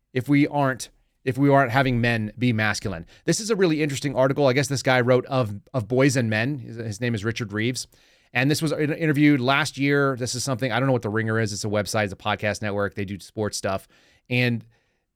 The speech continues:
<laughs> he's talking about how men control seventy-three percent of the seats in Congress, and for every dollar earned by men,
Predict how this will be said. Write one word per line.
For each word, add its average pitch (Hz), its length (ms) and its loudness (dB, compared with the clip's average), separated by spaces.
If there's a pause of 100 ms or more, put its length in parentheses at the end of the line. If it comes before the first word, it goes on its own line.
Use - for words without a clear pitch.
(120)
<laughs> - 720 -8
he's 165 140 -2
talking 175 280 2
about 135 220 2
how 135 160 4
men 139 180 2
control 135 300 2
seventy-three 127 400 0
percent 113 240 -4
of 98 60 -6
the 95 60 -4
seats - 260 -8
in 101 60 -12
Congress, 175 600 2
and 110 160 -4 (160)
for 131 100 0
every 127 220 4
dollar 123 320 2
earned 107 160 -4
by 107 100 -2
men, 170 440 2